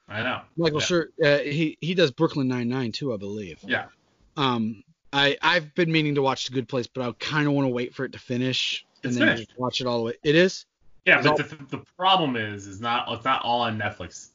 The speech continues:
Speaker 1: The first three seasons are on Netflix. Uh, and then the first half of season four I had to watch, uh, with other means 'cause we, we wanted to finish it. And then the half, the second half of season four is on Hulu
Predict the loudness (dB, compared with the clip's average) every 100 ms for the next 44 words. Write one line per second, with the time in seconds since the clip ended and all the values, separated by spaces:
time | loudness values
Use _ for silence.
0 | -16 -14 -4 -6 -2 -4 0 0 0 0
1 | -2 -2 -4 -6 -10 -12 -18 -20 _ _
2 | _ _ _ _ _ _ -8 -2 2 2
3 | 2 2 0 0 -4 -2 -4 -2 -2 -2
4 | -4 -2 -2 -4 -4 0 4 4 2 0
5 | 0 4 4 2 -4 -8 -10 -16 _ -8
6 | -6 -4 -4 -6 -10 -4 -2 2 2 2
7 | -2 -4 -10 -10 -10 -8 -10 -12 -10 -8
8 | -6 -4 -4 -4 -4 -2 -2 -2 -2 0
9 | 0 2 4 2 2 -6 -6 -6 -4 0
10 | 0 2 0 0 -8 -8 -8 -6 -6 -6
11 | -6 -6 -6 -6